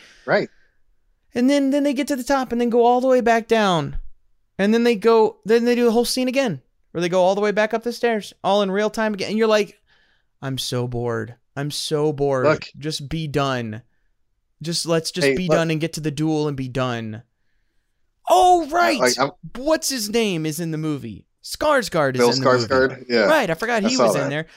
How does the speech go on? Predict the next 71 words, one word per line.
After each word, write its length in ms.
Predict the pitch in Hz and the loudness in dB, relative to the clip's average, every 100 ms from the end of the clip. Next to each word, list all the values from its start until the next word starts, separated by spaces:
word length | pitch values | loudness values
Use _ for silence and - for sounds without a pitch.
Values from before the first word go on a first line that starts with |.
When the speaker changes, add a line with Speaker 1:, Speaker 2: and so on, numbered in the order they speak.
| - | -2
Speaker 2:
People 260 | 311 311 | 0 0
crapped 380 | 277 214 208 - | -6 -4 -6 -2
on 140 | 185 156 | -2 -2
him. 220 | 170 156 | -4 -4
I 120 | 196 | -6
thought 200 | - 294 | -4 -4
he 80 | 285 | -4
was 140 | 185 - | -8 -6
fine. 460 | 180 202 190 143 - _ _ | -4 -2 -4 -6 -12 _ _
Um, 400 | 151 156 143 131 - _ _ | -4 -2 -4 -8 -16 _ _
I 140 | 139 170 | -6 -4
just 320 | 170 165 - - | -4 -8 -12 -4
Speaker 1:
I, 140 | 135 143 | -2 0
I 80 | 143 | 2
Speaker 2:
wish 100 | 185 | 2
Speaker 1:
hear 100 | 214 | 2
Speaker 2:
there 60 | 226 | 0
Speaker 1:
he 40 | 190 | 0
Speaker 2:
was 100 | 147 | -2
a 40 | |
Speaker 1:
just 120 | - | -2
doesn't 220 | 156 156 | 0 0
Speaker 2:
point. 120 | 143 123 | 0 0
Speaker 1:
do, 200 | 156 - | -2 -2
get 120 | 135 | -4
to 60 | 131 | -2
do 160 | 120 160 | 0 0
anything. 380 | 107 - 90 85 | 0 -6 -16 -4
Yeah. 280 | 113 95 82 | 0 0 -2
Speaker 2:
Yeah, 480 | 240 302 330 294 160 | -2 0 0 0 0
and 160 | 151 202 | -2 -4
then 100 | 226 | -6
they 80 | 220 | -8
kinda 220 | 233 220 | -8 -6
make 220 | 226 233 | -6 -6
him, 100 | 214 | -6
like, 160 | 208 196 | -8 -8
this 160 | 208 208 | -8 -4
little 160 | 196 | -6
coward, 640 | - 180 196 196 202 196 175 | -6 -4 -4 -4 -4 -6 -6
and 140 | 165 | -8
then 180 | 165 165 | -8 -6
whatever, 460 | 180 185 180 180 180 | -4 -2 -4 -6 -6
and, 200 | 165 156 | -8 -10
and 100 | 165 | -10
he 80 | 170 | -8
does 200 | 175 143 | -8 -6
nothing. 300 | 160 170 175 | -6 -4 -4
And 260 | 180 180 151 | -2 -2 -2
it 20 | |
was 100 | - | -4
Speaker 1:
<sighs> 60 | - | -4
Speaker 2:
kind 180 | 240 262 | -4 -4
of 100 | 226 | -6
interesting 460 | 240 269 - 247 | -8 -10 -10 -8
to 60 | 220 | -6
a 80 | 190 | -4
while, 460 | 165 226 233 190 165 | -4 -2 -2 -4 -6
for 220 | 190 190 | -4 -2
a 100 | 170 | -2
little 240 | 170 240 | -2 -2
bit, 160 | 208 185 | -4 -4
and 140 | 170 | -6
then 160 | 180 180 | -6 -6
it 180 | - 175 | -8 -8
doesn't 220 | 196 170 | -6 -6
go 120 | 208 | -4
anywhere, 300 | 180 135 120 | -4 -4 -6
and 80 | 117 | -6
you're 80 | 131 | -10
like, 100 | - | -12